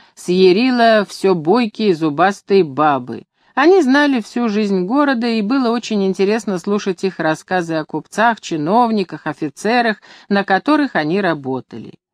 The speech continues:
Полоскать бельё зимою в ледяной воде ручья — каторжное дело.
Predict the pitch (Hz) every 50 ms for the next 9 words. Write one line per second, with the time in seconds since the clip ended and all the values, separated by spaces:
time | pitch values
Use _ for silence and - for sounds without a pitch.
0 | _ _ _ _ _ _ 160 165 175 190 196 - - 214 220 220 202 190 185 202
1 | 196 196 202 220 220 202 190 202 202 202 214 233 226 202 170 160 165 170 170 170
2 | 180 190 190 208 220 214 190 180 175 175 175 170 190 208 196 180 170 165 - -
3 | 175 190 214 240 254 233 - _ _ _ - 185 247 - - - 147 147 135 151
4 | 151 151 151 147 143 131 131 135 127 117 117 110 143